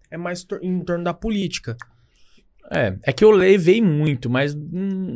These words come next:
Speaker 2: não chega a ser.
Speaker 1: É, às vezes
Speaker 2: É uma
Speaker 1: por ser
Speaker 2: preocupação minha, a poli-, a falta de politização das pessoas. É muito preocupante, eu acho. Eu não incuto em ninguém assim, "Você tem que ser politizado." Não,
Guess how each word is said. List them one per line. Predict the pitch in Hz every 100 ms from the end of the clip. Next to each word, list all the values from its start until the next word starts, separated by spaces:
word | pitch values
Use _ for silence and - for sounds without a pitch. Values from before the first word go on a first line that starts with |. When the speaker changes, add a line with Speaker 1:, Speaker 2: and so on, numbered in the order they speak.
| 120
Speaker 2:
não | 185
chega | 175 - 190 202
a |
ser. | 180 - - 107 95
Speaker 1:
É, | 359
às | 254
vezes | 226 240
Speaker 2:
É | -
uma |
Speaker 1:
por | 214
ser | 269
Speaker 2:
preocupação | 233 233 247 254 - 151
minha, | 113 90 85
a | 101
poli-, | - 110
a | 113
falta | 113 - 151 190 196
de | 160 139 160 165 _ _ _ -
politização | 175 196 - 185 - 170
das | 170
pessoas. | - 143 - 92 80 - _ -
É | 107
muito | 113 156
preocupante, | - 175 - 117 98
eu | 120
acho. | 87 82 - _ _ _ -
Eu | 107
não | 131 170
incuto | 185 - 175 180
em | 208
ninguém | 196 190
assim, | 196 160
"Você | 131 135
tem | - 139 147 131
que | 127
ser | 117 - 117 113
politizado." | 117 - 107 107 92 123
Não, | 226 110